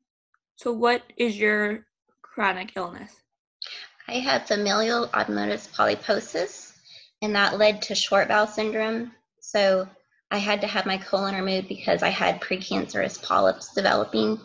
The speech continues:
Speaker 2: Um, and then I had complications. I had an ileostomy for six years before it was reversed. So that's mainly, it's the, the effects of the short bowel syndrome, not being able to absorb nutrients very well.
Speaker 1: Okay.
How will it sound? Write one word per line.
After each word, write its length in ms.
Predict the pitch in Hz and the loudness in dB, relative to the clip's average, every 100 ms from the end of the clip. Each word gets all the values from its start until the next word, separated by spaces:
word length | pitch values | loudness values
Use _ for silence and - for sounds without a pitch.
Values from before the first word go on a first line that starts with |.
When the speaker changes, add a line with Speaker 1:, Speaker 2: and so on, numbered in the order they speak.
| - - - _ _ 202 | -12 -20 -20 _ _ -8
Speaker 2:
Um, 400 | 190 175 185 196 _ - | -6 -4 -6 -8 _ -4
and 120 | 196 | 0
then 60 | |
I 60 | 180 | 2
had 180 | 196 - | 2 2
complications. 1080 | 196 196 180 180 165 170 - 175 175 175 196 | 0 2 0 0 -2 0 0 0 0 -2 -2
I 80 | |
had 280 | 180 180 175 | -2 0 0
an 200 | 175 - | 0 0
ileostomy 880 | - 185 175 - 175 - 190 185 190 | 0 2 4 2 0 -4 -2 -2 -2
for 220 | - 92 | -2 -2
six 300 | - - - | -4 -6 -4
years 440 | 165 165 160 165 - | 0 0 0 -2 -4
before 300 | 185 - - | -4 0 0
it 80 | |
was 140 | 175 170 | 0 0
reversed. 720 | 165 - 143 143 - - - _ _ _ _ _ _ _ | -2 0 0 0 -4 -6 -14 _ _ _ _ _ _ _
So 80 | 190 | -2
that's 440 | 190 185 - - - _ _ - | 0 0 -4 -20 -20 _ _ 2
mainly, 420 | 220 202 196 185 | 4 6 4 2
it's 200 | 175 - | 0 -2
the, 300 | - 113 - | 4 4 4
the 140 | - 190 | 2 0
effects 340 | - 95 - | 4 2 2
of 80 | - | -2
the 100 | 71 | 0
short 320 | - - - | 2 4 2
bowel 240 | - - - | 0 0 0
syndrome, 640 | - - - - - - - _ _ _ _ _ | -2 -2 -2 -2 -4 -10 -18 _ _ _ _ _
not 180 | 220 175 | -2 -2
being 140 | 180 165 | 0 0
able 180 | 151 | 0
to 160 | 170 - | 0 0
absorb 340 | 160 175 180 | 0 0 0
nutrients 640 | 156 147 - - - - - | 0 -2 -4 -4 -6 -6 -6
very 220 | - - | -4 -2
well. 420 | - 50 50 - - _ _ _ _ _ _ 190 | 0 0 -2 -6 -14 _ _ _ _ _ _ -6
Speaker 1:
Okay. 420 | 214 208 196 | -4 -4 -6